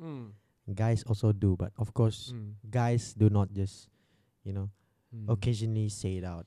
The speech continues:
Speaker 1: Mm.
Speaker 2: You know, for us,
Speaker 1: Mm.
Speaker 2: we, we prefer it <coughs> being built
Speaker 1: Yeah.
Speaker 2: together.
Speaker 1: Correct, correct,
Speaker 2: You know, we
Speaker 1: correct.
Speaker 2: can't, we can't go out there and listing,
Speaker 1: Mm.
Speaker 2: saying that, "Okay, if this someone wanna be with us," and listing like, "Oh,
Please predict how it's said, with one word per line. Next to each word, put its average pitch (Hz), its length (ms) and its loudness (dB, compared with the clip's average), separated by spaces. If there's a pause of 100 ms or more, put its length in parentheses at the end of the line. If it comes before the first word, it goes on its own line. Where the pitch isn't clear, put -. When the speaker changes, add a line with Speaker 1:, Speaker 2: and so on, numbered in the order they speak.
(160)
Speaker 1:
Mm. 113 300 -2
Speaker 2:
You 101 80 0
know, 104 100 -2
for 104 240 -4
us, 110 380 -4
Speaker 1:
Mm. 101 80 0
Speaker 2:
we, 98 140 2 (720)
we 110 160 0
prefer 101 580 0
it - 60 -20 (180)
<coughs> - 160 -16
being 98 480 -2 (320)
built 131 240 0 (400)
Speaker 1:
Yeah. 123 220 -4 (340)
Speaker 2:
together. 98 480 -6
Speaker 1:
Correct, 98 100 -16
correct, 104 200 -6
Speaker 2:
You 107 80 -2
know, 135 160 -4
we 104 160 2
Speaker 1:
correct. 101 40 -6
Speaker 2:
can't, 120 200 -2 (100)
we 117 140 -4
can't 120 280 -6 (220)
go 113 220 4
out 107 180 -6
there 107 220 -2
and 98 160 0
listing, 123 560 -2 (260)
Speaker 1:
Mm. 101 140 -4
Speaker 2:
saying 95 260 -2
that, 82 80 -12 (240)
"Okay, 95 240 -8
if 101 160 -10
this 139 160 -6
someone 156 460 -4
wanna 151 160 -4
be 147 180 -2
with 120 80 -2
us," 127 160 -4
and 101 160 -4
listing 123 300 -4
like, 107 160 -4
"Oh, 107 180 2